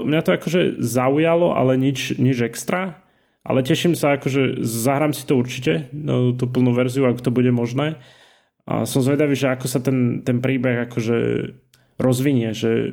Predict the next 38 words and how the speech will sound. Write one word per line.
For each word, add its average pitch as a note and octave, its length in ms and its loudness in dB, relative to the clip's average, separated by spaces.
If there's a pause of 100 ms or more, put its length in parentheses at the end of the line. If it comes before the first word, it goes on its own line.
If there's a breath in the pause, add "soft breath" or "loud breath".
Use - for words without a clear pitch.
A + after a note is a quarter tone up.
lebo A#2 400 -2
tam, B2 320 0
tam A#2+ 160 0
bolo A#2 160 -2
strašne B2 320 0
veľa A2+ 160 2
otáznikov G#2+ 480 -2
pri G#2 160 -4
tom. A2+ 180 -4 (500 loud breath)
Ten B2 160 0
príbeh C3+ 320 0
je B2 80 0
o A#2 80 0
tom, A#2+ 240 -2
že A2+ 80 0 (160)
Amerika B2 640 0
proti A#2+ 480 -2
Iraku, C3+ 560 0
hej, A#2 160 0
bojujú A#2+ 400 0
akože A2+ 240 -4
vojaci C3+ 480 0 (320 loud breath)
a A2+ 160 -2
oni C3 80 2
sa B2+ 160 0
prepadnú B2 400 0
do A2+ 80 0
podzemia A#2+ 960 0
a - 80 -6
tam, A#2+ 240 -2 (480)
tam A#2 240 -2
akože A#2 320 -2
nájdu A#2 240 0
na A#2 160 0
nie-, A#2 400 -2
niečo B2+ 320 2
také A#2+ 400 -2
šokujúce. A#2+ 720 -2